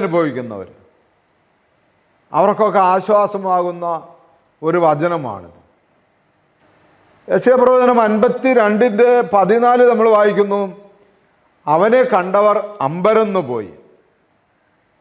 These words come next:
മനുഷ്യനെന്ന് തോന്നാത്ത വിധം അവൻ വിരൂപനായിരിക്കുന്നു. അവൻ്റെ രൂപം മനുഷ്യൻ്റേതല്ല. അവൻ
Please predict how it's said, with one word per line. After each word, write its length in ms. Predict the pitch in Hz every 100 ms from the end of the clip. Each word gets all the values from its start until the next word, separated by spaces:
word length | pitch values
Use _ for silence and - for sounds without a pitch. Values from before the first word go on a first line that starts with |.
| _ _ _ _ _ _
മനുഷ്യനെന്ന് 720 | 143 170 202 214 233 220 220 196
തോന്നാത്ത 580 | 190 202 208 208 208
വിധം 420 | 202 190 180 180 - - - _ _ _ _ _ _ _ _ _
അവൻ 260 | 139 175 180
വിരൂപനായിരിക്കുന്നു. 960 | 170 190 208 196 185 160 147 113 113 107 95 _ _ _ _ _ _ _ _ _ _ _ _
അവൻ്റെ 280 | 143 202 214
രൂപം 440 | 202 220 220 226
മനുഷ്യൻ്റേതല്ല. 840 | 214 208 - 240 226 208 165 139 123 98 - _ _ _ _ _ _ _ _ _ _ _ _ _ _ _ _ _ _ _ _ -
അവൻ 320 | 160 185